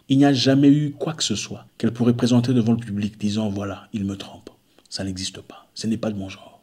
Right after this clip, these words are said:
Je l'ai toujours soutenu. Je ne lui ai jamais mis la pression. Je ne lui ai jamais donné de délai pour avoir un enfant.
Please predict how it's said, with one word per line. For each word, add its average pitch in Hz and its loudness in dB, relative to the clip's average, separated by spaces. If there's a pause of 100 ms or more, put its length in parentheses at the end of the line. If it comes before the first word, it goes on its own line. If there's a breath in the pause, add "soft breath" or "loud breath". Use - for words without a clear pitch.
Je 117 4
l'ai 131 6
toujours 120 2
soutenu. 104 -4
Je 110 2
ne 123 8
lui 123 10
ai 123 10
jamais 120 6
mis 123 8
la 113 4
pression. - -8 (320)
Je 113 2
ne 123 8
lui 123 8
ai 127 4
jamais 127 6
donné 120 6
de 107 2 (200)
délai 107 0
pour 107 -2
avoir 104 0
un 101 -4
enfant. - -14